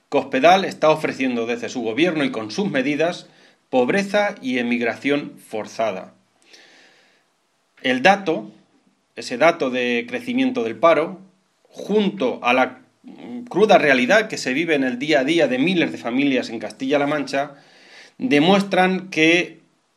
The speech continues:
la región no está saliendo de la crisis y desmontan claramente el discurso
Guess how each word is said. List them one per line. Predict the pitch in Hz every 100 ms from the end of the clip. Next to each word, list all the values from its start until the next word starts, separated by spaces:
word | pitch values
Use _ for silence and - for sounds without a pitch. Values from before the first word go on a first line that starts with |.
| _ _ _
la | 131 131
región | 123 120 170 147 139
no |
está | 131 -
saliendo | 117 117 113 110
de | 101
la | 92
crisis | 95 127 131 156 190 - _ _ _ _
y | 135
desmontan | 135 139 143 190 175 180 175 175
claramente | - 160 143 139 147 143 165 151
el | 127
discurso | 123 - - 170 - 113 95 -